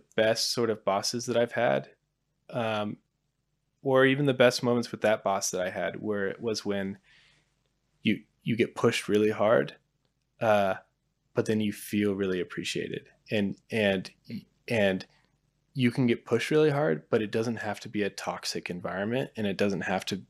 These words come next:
you don't have to have a knot in your stomach all day 'cause you're too scared to talk to someone. You know, like, that's,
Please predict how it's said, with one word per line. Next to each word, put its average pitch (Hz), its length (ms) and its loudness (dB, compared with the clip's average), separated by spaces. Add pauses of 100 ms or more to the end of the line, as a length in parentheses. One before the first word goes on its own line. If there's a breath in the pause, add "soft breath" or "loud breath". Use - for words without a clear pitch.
you 113 140 -2
don't 107 180 0
have - 300 -2
to 95 400 -2
have 104 220 0
a 98 60 2
knot 95 340 0
in 104 80 -6
your 95 120 -4
stomach 92 340 -4
all 90 160 -2
day 92 400 -4
'cause - 160 -8
you're 95 100 -4
too 101 180 -6
scared 90 300 -4
to 90 60 -8
talk - 280 -4
to 98 100 -6
someone. 90 480 -4 (220 soft breath)
You 110 100 4
know, 101 120 6
like, 95 240 2 (800 loud breath)
that's, - 380 0